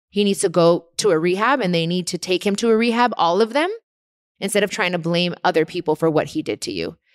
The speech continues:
Absolutely not. That's one thing that I'm not gonna tolerate. So they need to worry about getting him some freaking help, because if he's still drinking all this stuff, like, you're probably not the only person that it's happened to. So they need to do what they need to do, their due diligence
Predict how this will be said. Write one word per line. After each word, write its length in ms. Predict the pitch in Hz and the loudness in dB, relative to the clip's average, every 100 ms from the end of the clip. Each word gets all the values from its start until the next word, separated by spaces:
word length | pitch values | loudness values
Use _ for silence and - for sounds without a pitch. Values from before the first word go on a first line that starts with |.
| _ _ - | _ _ -8
Absolutely 460 | 185 - 175 156 151 | -6 -2 -2 -2 -4
not. 180 | 143 - | -6 -6
That's 340 | 160 190 180 180 | -2 -2 -2 -2
one 240 | 190 180 | 0 0
thing 380 | 180 180 233 - | -2 -2 -4 -6
that 340 | 170 165 147 - | -4 -2 -2 -2
I'm 180 | 170 160 | -2 0
not 200 | 156 165 | -2 0
gonna 120 | 202 | -2
tolerate. 520 | 226 233 247 277 277 _ _ _ | 0 2 4 2 0 _ _ _
So 320 | - - 175 156 | -6 2 2 4
they 120 | 185 | 2
need 120 | 196 | 2
to 60 | 175 | 4
worry 200 | 175 165 | 4 4
about 340 | 156 131 180 | 2 -2 -4
getting 220 | 190 170 | -4 -4
him 180 | 156 156 | -4 -8
some 320 | - 170 147 _ 185 | -6 -6 -8 _ -6
freaking 180 | 160 | -4
help, 320 | 151 127 - _ _ | -4 -4 -6 _ _
because 260 | 156 175 160 | -8 -4 -4
if 100 | 220 | -4
he's 100 | 214 | -2
still 160 | 285 | 0
drinking 400 | 202 208 214 214 | 2 0 0 0
all 100 | 202 | 2
this 140 | 196 - | 2 2
stuff, 240 | 190 190 | 2 2
like, 180 | 160 - | -2 -2
you're 200 | 170 165 | -4 -2
probably 380 | 175 185 196 185 | 0 0 -2 -4
not 160 | 160 139 | -4 -6
the 120 | - | -6
only 200 | 160 156 | -6 -4
person 300 | - 156 151 | -4 -4 -4
that 100 | 143 | -6
it's 100 | 110 | -6
happened 300 | 143 - 160 | -6 -6 -6
to. 240 | - 233 247 - - | 0 -2 -2 -10 -4
So 180 | - 160 | 0 2
they 200 | 190 208 | 2 2
need 180 | 202 190 | 0 -4
to 120 | 165 | 0
do 120 | 175 | 2
what 140 | 170 | 2
they 140 | 160 170 | 0 -2
need 180 | 165 - | -4 -8
to 80 | |
do, 240 | 147 147 147 160 | -4 -2 0 2
their 300 | 180 196 - - | 2 2 -4 -6
due 140 | 190 | -4
diligence 580 | 165 143 147 143 196 | -2 -4 -6 -8 -8